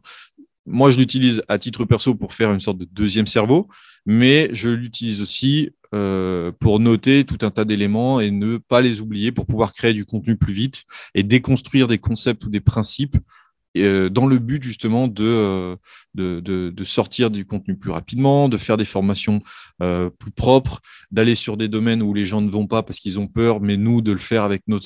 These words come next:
nos études et autres. Enfin voilà, c'est différents modes de travail, mais ce serait vraiment la curiosité technique.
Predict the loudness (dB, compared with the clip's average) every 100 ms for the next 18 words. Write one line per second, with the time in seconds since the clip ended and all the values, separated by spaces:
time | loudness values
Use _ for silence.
0 | -8 -4 -2 -2 -4 -4 -2 -2 0 4
1 | 4 2 -8 -20 -10 0 2 2 -4 _
2 | _ _ -2 2 2 0 0 2 4 2
3 | -2 -4 0 2 0 -2 -8 -6 -2 2
4 | 2 0 0 -2 -2 -2 -4 -4 -6 -8
5 | -8 -8 -10